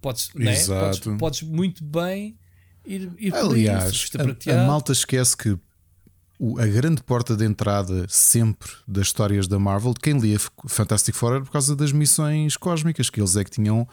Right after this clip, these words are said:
Speaker 2: quer dizer, eles é
Speaker 1: Exatamente.
Speaker 2: que lidavam com, não esqueças, o Johnny Storm foi casado com uma Skrull,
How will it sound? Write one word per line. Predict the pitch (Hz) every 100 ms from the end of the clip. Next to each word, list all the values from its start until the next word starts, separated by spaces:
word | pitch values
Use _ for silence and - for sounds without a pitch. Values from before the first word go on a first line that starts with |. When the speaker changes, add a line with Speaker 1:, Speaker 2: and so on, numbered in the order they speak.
| - - - - -
Speaker 2:
quer | 208
dizer, | 98 95
eles | 92
é |
Speaker 1:
Exatamente. | 107 110
Speaker 2:
que | 117
lidavam | 117 120 117 127 123
com, | 131 127 127 127 127 - - _ -
não | 110
esqueças, | 104 120 113 110
o | 110
Johnny | 110 120
Storm | 117 123 117
foi | 120
casado | 113 101 101
com | 120
uma | 135
Skrull, | - - 135 135 135